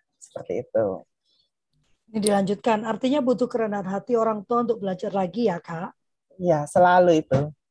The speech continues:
Speaker 1: Jadi bukan hanya kerendahan hati ya, tapi kesanggupan juga.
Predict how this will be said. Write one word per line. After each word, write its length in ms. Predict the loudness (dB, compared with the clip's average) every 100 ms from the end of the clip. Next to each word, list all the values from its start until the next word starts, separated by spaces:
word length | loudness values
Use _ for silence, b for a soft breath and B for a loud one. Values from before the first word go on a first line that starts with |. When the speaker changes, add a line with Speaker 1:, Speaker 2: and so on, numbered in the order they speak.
| _ _ _ _ -10
Speaker 1:
Jadi 160 | -8 -6
bukan 240 | 2 4 4
hanya 160 | 2
kerendahan 480 | 4 2 4 2 0
hati 240 | 2 4
ya, 80 | 4
tapi 240 | 2 0 -2
kesanggupan 640 | 0 0 -2 0 -2 -2
juga. 320 | -2 0 0